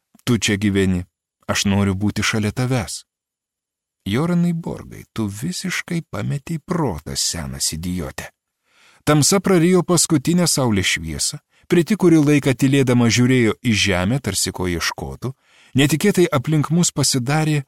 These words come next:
tylu. Paukščiai nutilo ir intensyvus eismas aplink parką buvo girdimas tik kaip silpnas ošimas tolumoje.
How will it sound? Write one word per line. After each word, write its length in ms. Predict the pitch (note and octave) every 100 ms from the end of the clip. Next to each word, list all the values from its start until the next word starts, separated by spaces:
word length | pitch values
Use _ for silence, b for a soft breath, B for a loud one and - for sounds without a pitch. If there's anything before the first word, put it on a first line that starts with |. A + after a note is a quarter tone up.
| _ _
tylu. 460 | D3 B2+ G#2+ B1 - _ _ _ _ A2+
Paukščiai 440 | A2+ A2+ - A#2+
nutilo 540 | A#2+ A#2 A#2+ A#2 A2 - _
ir 160 | A#2 A2+
intensyvus 640 | G#2 G#2+ G2+ A2 G2+ G2 A2
eismas 440 | A#2 A2+ A#2+ A2 A2
aplink 280 | A2 A#2 A2
parką 320 | A#2 A2+ -
buvo 280 | A2+ A#2 A2+
girdimas 480 | A2+ A2 A#2 A#2 G#2+
tik 200 | - A2+
kaip 120 | A2
silpnas 600 | - - C3 C#3 B2+ - -
ošimas 560 | B2+ - C3 B2 -
tolumoje. 560 | - A#2+ B2 A#2+ B2